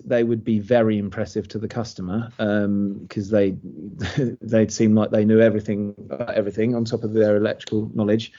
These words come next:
Uh, I wouldn't say it's a hundred percent necessary, but it's definitely, uh, gonna be helpful in, in one way. The other way of looking at it is you could just look on our free Find a Heat Geek, uh, map,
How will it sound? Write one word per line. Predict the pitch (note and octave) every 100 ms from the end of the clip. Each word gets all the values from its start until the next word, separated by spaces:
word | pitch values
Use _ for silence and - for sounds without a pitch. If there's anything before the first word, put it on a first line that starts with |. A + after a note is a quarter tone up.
| - _
Uh, | B2 B2 A2+ - _ -
I | D#3+
wouldn't | A3+ G#3+
say | F#3+
it's | F3
a |
hundred | E3+
percent | D3+ - D3
necessary, | D#3 C#3+ G#2+ G#2 A#2+
but | A2+
it's | - -
definitely, | C3+ - A2+ G2+ G2 F#2+
uh, | G2+ G2
gonna | G2+ G#2+
be | G2
helpful | G#2+ - - G#2+ G#2
in, | G2+
in | G2 G2+ G2+
one | A2 G2+
way. | F2+ F#2 G#2+ - - - _ _ A#2+
The | B2+
other | C#3 C#3+
way | B2+ A#2+
of | A2+
looking | A#2 A2+ A2
at | G#2+ G2+
it | G2
is | A2+ C3 C3 -
you | A2 B2
could | C3 C#3
just | A#2+
look | A#2 A2+ A#2
on | A2
our | G#2+
free | G#2 - F#3 B2 C3
Find | B2+ D3 C3
a | A#2
Heat | B2+ B2
Geek, | A#2+ - - _ _ _ _ _ -
uh, | A2 A2 A2
map, | A#2+ C3 B2+ -